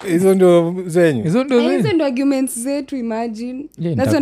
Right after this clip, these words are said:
Speaker 3: nasema heri tu date mse mwenye ako mature than you,
Speaker 2: Mm.
Speaker 3: mse atakukali-, m-, mse mta grow na yeye. So, ana-,
Speaker 2: Mm.
Speaker 3: anakwambia, "Enyewe, zi, ya kuendagi hivi."
Speaker 2: Mm,
Speaker 3: Chill.
Speaker 2: mm.
Speaker 3: Eh, chill. Keti. One, two, three, one, two,
Speaker 1: Hizi
Speaker 3: three.
Speaker 1: tushapitia.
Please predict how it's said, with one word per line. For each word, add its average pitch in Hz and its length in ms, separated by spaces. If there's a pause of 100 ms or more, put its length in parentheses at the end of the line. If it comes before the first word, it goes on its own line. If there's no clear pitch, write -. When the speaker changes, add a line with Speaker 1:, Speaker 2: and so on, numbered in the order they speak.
(120)
Speaker 3:
nasema 220 300
heri 262 240
tu 240 160
date 208 280
mse 185 220
mwenye 175 160
ako 175 180
mature 180 400
than 170 280
you, 185 280 (140)
Speaker 2:
Mm. 113 180
Speaker 3:
mse 110 140
atakukali-, 185 580
m-, 190 240
mse 190 300
mta 185 200
grow 180 260
na 180 120
yeye. 180 480 (280)
So, 208 160
ana-, 196 160
Speaker 2:
Mm. - 60
Speaker 3:
anakwambia, 180 500
"Enyewe, 208 460
zi, 190 180
ya 175 120
kuendagi 175 480
hivi." 151 340 (380)
Speaker 2:
Mm, 101 280 (100)
Speaker 3:
Chill. 208 220 (100)
Speaker 2:
mm. 151 100 (320)
Speaker 3:
Eh, 160 360 (320)
chill. 170 440 (100)
Keti. 180 480 (320)
One, 185 220
two, 185 160
three, 175 240
one, 165 200
two, 131 80
Speaker 1:
Hizi 123 120
Speaker 3:
three. 117 120
Speaker 1:
tushapitia. 110 720